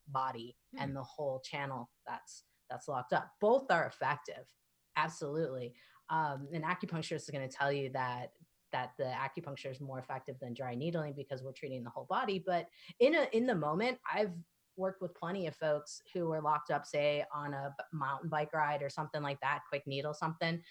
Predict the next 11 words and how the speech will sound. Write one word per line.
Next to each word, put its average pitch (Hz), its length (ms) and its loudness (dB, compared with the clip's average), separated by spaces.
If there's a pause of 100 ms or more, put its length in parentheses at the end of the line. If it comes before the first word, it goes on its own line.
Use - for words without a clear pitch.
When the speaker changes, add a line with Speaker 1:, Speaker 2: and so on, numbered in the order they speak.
(260)
Speaker 1:
they 139 200 -2
go 151 280 4
and 143 100 -2
everything's 139 560 -4
great. 151 380 -2
So 156 360 2
Speaker 2:
Hmm. 208 180 -14
Speaker 1:
I 175 120 2
kinda 208 300 4
find 151 300 2
that 143 120 -2